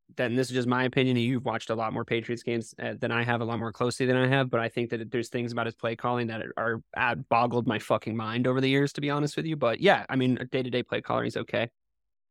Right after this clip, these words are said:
This, this myth of, like, Jimmy G and, and, and Josh McDaniels and the, like, the check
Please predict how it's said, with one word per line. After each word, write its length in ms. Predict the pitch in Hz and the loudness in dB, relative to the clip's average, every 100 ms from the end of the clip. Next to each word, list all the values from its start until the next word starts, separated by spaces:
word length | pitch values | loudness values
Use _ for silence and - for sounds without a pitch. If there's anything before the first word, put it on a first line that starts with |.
| _ | _
This, 340 | 170 170 - - | 6 6 4 -6
this 440 | 123 147 160 - - | 2 4 4 -2 -6
myth 440 | 135 131 131 151 - | 0 2 2 0 -6
of, 240 | - 123 127 | -4 -2 0
like, 380 | 120 107 - - _ _ _ - | -2 -2 -8 -18 _ _ _ -8
Jimmy 360 | 123 147 143 131 | 2 6 6 4
G 400 | 127 127 131 131 | 4 4 4 0
and, 180 | 110 110 113 | -4 -8 -8
and, 320 | 113 113 117 - | -8 -8 -10 -6
and 260 | 107 123 | -2 0
Josh 300 | 123 123 120 | 2 2 0
McDaniels 640 | - 123 113 120 127 135 135 | -2 -2 -2 0 2 4 4
and 140 | 110 | 0
the, 80 | 110 | 0
like, 240 | 117 120 | -4 -4
the 80 | 120 | -4
check 260 | - 135 | 2 0